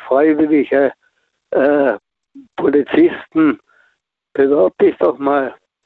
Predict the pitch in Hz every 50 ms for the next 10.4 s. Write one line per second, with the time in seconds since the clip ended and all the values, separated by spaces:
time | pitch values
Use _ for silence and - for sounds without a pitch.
0 | _ _ _ _ _ _ _ - _ _ _ _ _ - - 151 151 151 147 135
1 | 123 117 - 156 151 156 160 - - - 165 156 156 156 - 127 135 151 151 -
2 | - - - 139 127 143 160 175 - - - _ - 185 160 147 143 147 139 123
3 | 135 151 147 151 160 151 - - - 139 131 127 131 143 160 180 170 151 - _
4 | _ _ _ _ _ _ _ _ _ _ _ _ _ - - 123 131 147 131 -
5 | 120 135 147 - - - 160 - 160 156 165 170 170 165 151 139 139 143 147 151
6 | 156 156 160 156 151 156 156 156 143 - 151 156 160 143 113 127 143 - - -
7 | 165 175 - _ _ _ - 165 151 151 156 151 147 143 139 139 139 143 156 156
8 | 143 151 143 135 139 143 160 - - - _ _ _ _ _ _ _ _ _ _
9 | _ - 156 143 135 135 143 135 135 156 156 - - - - 143 151 156 151 156
10 | 160 151 - 147 143 135 -